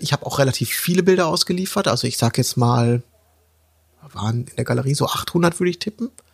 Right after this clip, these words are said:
Waren viele Gäste. Und dann hat das, äh, Brautpaar mich drei Wochen nach der Hochzeit, nachdem sie die Galerie bekommen haben, mit der sie auch super happy sind,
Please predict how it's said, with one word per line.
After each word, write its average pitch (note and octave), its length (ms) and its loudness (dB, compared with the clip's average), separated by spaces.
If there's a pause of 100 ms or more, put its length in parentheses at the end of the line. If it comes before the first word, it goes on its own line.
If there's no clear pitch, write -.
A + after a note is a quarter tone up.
(340)
Waren B2 160 2
viele D3+ 220 2
Gäste. D#3 400 0 (1300)
Und D#3+ 240 6
dann E3 280 2
hat F3 140 0 (180)
das, - 480 -2
äh, C#3 200 4
Brautpaar D3+ 460 2
mich D#3+ 300 0
drei D#3+ 300 2
Wochen D#3+ 280 2
nach E3+ 280 2
der C3 180 0
Hochzeit, B2 340 -4
nachdem D3 260 -2
sie C#3+ 80 -4
die C#3 80 -4
Galerie C#3 360 4
bekommen B2 440 0
haben, A#2+ 300 0
mit C3+ 80 -4
der D3 120 2
sie D#3 120 0
auch E3 180 0
super D3 380 2
happy D#3+ 300 0
sind, E3 420 -6